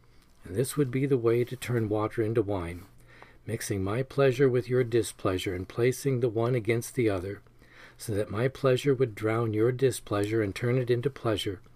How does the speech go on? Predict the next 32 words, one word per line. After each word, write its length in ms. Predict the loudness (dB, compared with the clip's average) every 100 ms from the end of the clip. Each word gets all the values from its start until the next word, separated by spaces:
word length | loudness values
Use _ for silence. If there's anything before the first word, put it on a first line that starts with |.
| -20 -20 -20 -20 -20 -20 -10
But 80 |
this 180 | -4 -4
pleasure 400 | -2 0 2 2
of 60 | 2
mine 400 | 0 0 0 0
nothing 340 | 0 -2 0
will 140 | 2 2
reveal 500 | 2 2 2 2 2
and 160 | -2
give 240 | 0 0 -2
to 120 | -4
you 100 | -4
except 420 | -4 -6 -6 -6
my 220 | -2 0
word, 440 | 2 2 0 -2 -8 -20 -20 -20 -20 -18
as 100 | -10
in 140 | -6 -2
Genesis 520 | -2 -2 -2 -4 -2
one. 360 | -2 -4 -6 -12 -20 -20 -20 -20 -20 -20 -16
God 340 | -6 -2 -2
saw 180 | 0 0
everything 520 | 2 2 2 2 2
that 140 | 2 2
he 140 | 2
had 120 | 0
made, 380 | 0 2 4 2
and 180 | 0 0
behold, 520 | 0 0 0 2 2
it 120 | 0
was 180 | 0 0
very 400 | 2 4 4 2
good. 440 | 0 -2 -2 -6